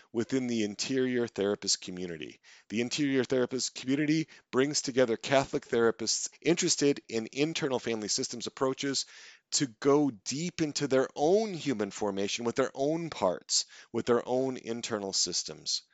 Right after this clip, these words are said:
This is part of the command that our Lord gives us in Luke ten twenty-seven. That is to love your neighbor as yourself. That's the second great commandment. So this podcast is all about you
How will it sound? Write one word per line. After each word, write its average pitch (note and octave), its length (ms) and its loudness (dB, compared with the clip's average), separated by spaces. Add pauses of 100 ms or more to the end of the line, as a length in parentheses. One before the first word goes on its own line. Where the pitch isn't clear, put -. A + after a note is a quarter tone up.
(460)
This A2+ 180 2
is A#2+ 100 0
part A#2+ 240 2
of A2 60 -2
the A#2+ 80 -2
command C#3 480 0
that G#2 80 2
our G#2 80 4
Lord G#2 240 0
gives C3+ 320 2
us F2+ 260 -2 (400)
in A2+ 160 -2
Luke A#2 180 -6
ten A#2 360 -4
twenty-seven. G2 840 -2 (380)
That A2 240 6
is A#2+ 180 0
to G#2+ 100 -4
love G#2+ 300 2
your C3+ 140 -4
neighbor G#2 480 -2
as G2 520 0
yourself. E2 560 -6
That's - 200 -6
the F#2+ 80 -12
second A#2 420 -2
great G2 220 -4
commandment. C3+ 640 -4 (340)
So - 240 0
this F3 460 2
podcast A2+ 640 2
is F#2+ 120 -4
all B2 260 0
about G#2+ 300 2
you B2+ 540 -2